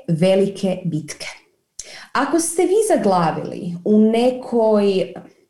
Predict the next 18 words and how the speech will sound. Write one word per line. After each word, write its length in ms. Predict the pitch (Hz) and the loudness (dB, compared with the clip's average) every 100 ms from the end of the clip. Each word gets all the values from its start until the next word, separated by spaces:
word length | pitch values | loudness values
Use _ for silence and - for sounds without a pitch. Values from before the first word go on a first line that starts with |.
| _ _ _ _ - | _ _ _ _ -8
neću 340 | 196 185 - | -2 -2 -2
reći 240 | 185 175 254 | -4 -2 0
loše, 380 | 277 214 - 151 | 0 0 -2 -2
jer 140 | 151 | 0
loše 300 | 170 170 175 | 0 0 0
ne 140 | 165 | -2
postoje, 540 | 170 170 - 240 156 143 | -2 -6 -2 0 0 0
ali 220 | 175 190 | 0 2
u 60 | 202 | 2
nekoj 720 | 233 311 - 285 214 - - - | 2 0 2 2 2 -2 -8 -2
vezi 520 | 170 226 240 214 202 | 2 4 4 2 -2
koja 180 | 214 190 | 0 0
vas 220 | 185 - | 0 -2
energetski 800 | 196 196 190 175 190 185 - 185 | -2 0 0 0 -2 -4 -8 -6
siše 560 | 170 - 165 - - - 170 _ _ - - - - | -6 -4 -4 -4 -8 -8 -12 _ _ -20 -20 -20 -4
ili 280 | 214 226 226 | 2 4 4
na 320 | 220 214 - | 2 0 0
poslu 680 | 294 254 - - - - - | 4 4 2 -6 -6 -8 -10